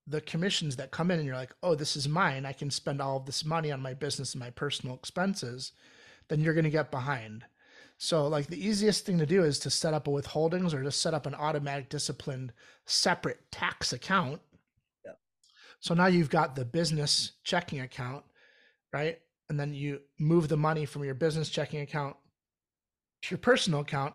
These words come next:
Speaker 1: and from the business checking account to the tax account. And if you don't know where to start, well, like, start with twenty percent. You could end up owing more, you could end up owing less,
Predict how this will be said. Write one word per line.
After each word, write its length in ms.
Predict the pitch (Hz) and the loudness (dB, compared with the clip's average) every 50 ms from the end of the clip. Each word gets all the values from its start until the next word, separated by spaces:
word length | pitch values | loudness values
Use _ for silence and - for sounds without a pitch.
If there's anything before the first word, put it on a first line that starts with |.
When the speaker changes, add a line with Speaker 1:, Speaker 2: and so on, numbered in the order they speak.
| _ _ | _ _
Speaker 1:
and 80 | 165 147 | -12 -10
from 140 | - 165 156 | -6 -4 -4
the 80 | 143 | -4
business 340 | 131 175 180 170 - 160 147 | 0 0 0 0 0 -2 -2
checking 300 | - - 165 156 - 156 | -2 -2 -4 -2 -4 -8
account 320 | 147 - - 156 147 156 - _ _ - - - _ _ _ _ - | -8 -4 -4 -4 -4 -4 -8 _ _ -20 -20 -20 _ _ _ _ -10
to 80 | - | -8
the 80 | 139 - | -8 -6
tax 400 | - - 214 214 226 - - - | -2 2 2 2 2 0 -4 -4
account. 360 | 139 - - 135 117 110 101 _ _ _ _ _ _ _ _ _ _ _ _ _ _ _ _ _ _ _ _ _ _ _ _ - - - - - - - - - _ | -4 -6 -6 -8 -8 -10 -14 _ _ _ _ _ _ _ _ _ _ _ _ _ _ _ _ _ _ _ _ _ _ _ _ -20 -20 -20 -20 -20 -20 -20 -20 -20 _
And 80 | - 175 | -2 0
if 60 | 175 175 | 2 4
you 60 | 202 | 6
don't 160 | 208 208 220 | 6 6 8
know 140 | 175 185 175 | 8 6 6
where 180 | 160 170 180 180 | 6 6 4 4
to 80 | 160 | 4
start, 560 | - - - - 202 214 220 180 165 - - _ | 2 0 0 4 6 6 8 6 6 2 -2 _
well, 100 | - 160 | -2 0
like, 240 | 156 160 160 156 - - - _ _ _ - - - - - _ | 2 2 0 0 -4 -12 -20 _ _ _ -20 -20 -20 -20 -18 _
start 300 | - - - 170 143 147 | -6 -2 0 0 0 0
with 120 | 156 151 | 0 -2
twenty 280 | - - 180 170 175 185 | -2 -2 0 0 0 0
percent. 500 | 175 208 190 - - 277 254 180 120 - - _ _ _ _ _ _ _ _ _ _ _ _ _ _ _ _ _ _ _ | 0 0 0 0 2 2 2 2 0 -4 -10 _ _ _ _ _ _ _ _ _ _ _ _ _ _ _ _ _ _ _
You 100 | 165 - | -12 -2
could 180 | - 196 190 | 0 4 4
end 160 | 196 190 185 | 4 6 6
up 120 | 196 185 196 | 4 4 4
owing 300 | 202 175 170 160 156 147 | 2 2 2 4 4 4
more, 280 | 143 139 143 143 160 185 | 2 2 4 2 2 2
you 80 | 196 | 0
could 140 | 180 - 165 | 0 0 0
end 180 | 160 156 156 156 | 0 0 2 0
up 120 | 151 147 | 0 0
owing 240 | 156 151 147 143 135 | 0 -2 -2 -2 -4
less, 500 | 131 123 147 190 208 - - - - | -4 -4 -4 -4 -2 -4 -6 -6 -8